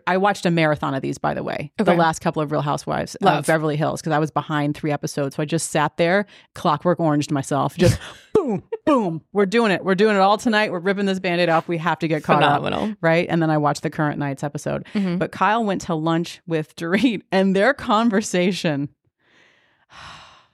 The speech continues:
Speaker 1: it just felt like they had workshopped it a lot together.
Speaker 2: Really?
Speaker 1: Yeah, to me, it felt that way.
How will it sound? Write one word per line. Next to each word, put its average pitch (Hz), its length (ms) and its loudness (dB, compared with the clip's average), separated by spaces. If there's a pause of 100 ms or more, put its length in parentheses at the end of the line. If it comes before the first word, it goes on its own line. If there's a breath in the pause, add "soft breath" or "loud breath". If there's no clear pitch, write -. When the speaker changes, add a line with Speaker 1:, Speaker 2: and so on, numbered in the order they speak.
(120)
Speaker 1:
it 220 260 0
just 269 320 -2
felt 185 500 0
like 165 320 0
they 175 120 2
had 170 200 -2
workshopped 160 500 -2
it 160 60 -2
a 143 80 -2
lot 131 360 -4
together. 185 580 -2
Speaker 2:
Really? 349 580 2
Speaker 1:
Yeah, - 100 2
to 320 220 0
me, 311 140 4
it 262 180 -2
felt 160 260 -2
that 160 220 -2
way. 156 320 -6